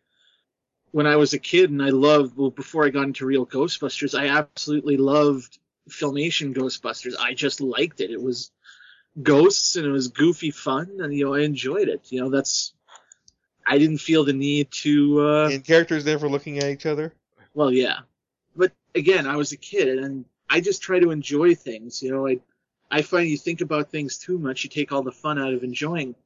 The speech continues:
Speaker 1: something.
Speaker 2: I still enjoy lots of things.
Speaker 1: Well, my thought process is different than yours, Ben.
Speaker 2: Yeah.
Speaker 1: But,
Speaker 2: Well,
Speaker 1: but
Speaker 2: you
Speaker 1: yeah,
Speaker 2: know,
Speaker 1: that's
Speaker 2: I'm,
Speaker 1: thusly
Speaker 2: I'm
Speaker 1: why.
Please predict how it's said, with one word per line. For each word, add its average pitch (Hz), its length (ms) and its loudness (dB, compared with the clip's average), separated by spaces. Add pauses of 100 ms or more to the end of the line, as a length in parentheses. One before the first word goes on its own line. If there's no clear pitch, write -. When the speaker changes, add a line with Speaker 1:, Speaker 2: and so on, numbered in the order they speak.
(120)
Speaker 1:
something. 117 500 -8 (800)
Speaker 2:
I 330 80 2
still 339 240 0
enjoy 123 420 2
lots 190 280 -2
of 139 120 -2
things. - 520 -12 (640)
Speaker 1:
Well, 151 180 4
my 156 220 4
thought 170 300 -2
process 165 440 -2
is 151 140 -6
different 151 340 -4
than 143 140 -2
yours, 151 320 -4
Ben. - 320 -10 (800)
Speaker 2:
Yeah. 120 400 -4
Speaker 1:
But, 160 120 0
Speaker 2:
Well, 156 260 4
Speaker 1:
but 165 120 6
Speaker 2:
you 180 80 4
Speaker 1:
yeah, 180 100 4
Speaker 2:
know, 190 60 6
Speaker 1:
that's 190 260 2
Speaker 2:
I'm, 170 200 0 (100)
Speaker 1:
thusly 175 380 4
Speaker 2:
I'm 160 60 -12
Speaker 1:
why. 151 380 0